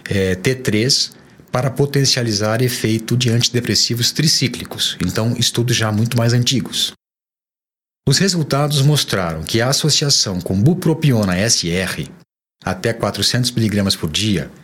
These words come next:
dose média de duzentos e sessenta e sete e meio miligramas por dia, resultou em remissão de trinta por cento dos pacientes.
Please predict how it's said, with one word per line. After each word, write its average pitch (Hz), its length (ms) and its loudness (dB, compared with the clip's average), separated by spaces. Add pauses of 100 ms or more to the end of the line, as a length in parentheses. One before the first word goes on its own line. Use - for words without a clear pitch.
(240)
dose 104 300 0
média 101 400 0
de 95 160 -2
duzentos 98 480 -2
e 101 80 0
sessenta 98 400 -2
e 95 60 0
sete 98 320 0
e 87 40 0
meio 95 400 0 (280)
miligramas 87 460 0
por 80 180 -6
dia, 90 360 -2 (720)
resultou 131 720 2
em 131 140 4
remissão 117 680 2
de 123 160 2
trinta 190 340 2
por 160 160 0
cento 123 280 -2
dos 120 100 0
pacientes. - 720 -2